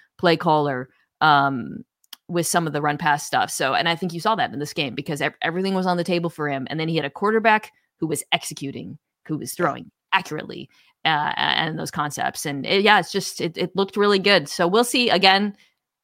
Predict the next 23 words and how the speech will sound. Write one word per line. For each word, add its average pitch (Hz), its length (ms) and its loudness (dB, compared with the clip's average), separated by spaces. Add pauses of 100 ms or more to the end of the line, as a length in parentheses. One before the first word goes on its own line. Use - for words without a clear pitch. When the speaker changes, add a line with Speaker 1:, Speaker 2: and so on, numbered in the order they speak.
Speaker 1:
not 165 180 6
a 214 60 6
good 214 140 6
defense. 190 520 0
They're - 140 -6
about 147 180 4
to 180 60 -12
play 196 140 0
the 190 60 -2
Chiefs. 190 220 0
I'm 175 60 -6
gonna 151 100 -2
talk 165 160 0
about 180 220 4
that 180 160 6
later 175 240 2
in 180 80 0
the 175 60 0
week. 170 360 -2 (420)
But, 151 400 8
uh, 156 440 8
it's, - 320 -6
it's, - 160 -6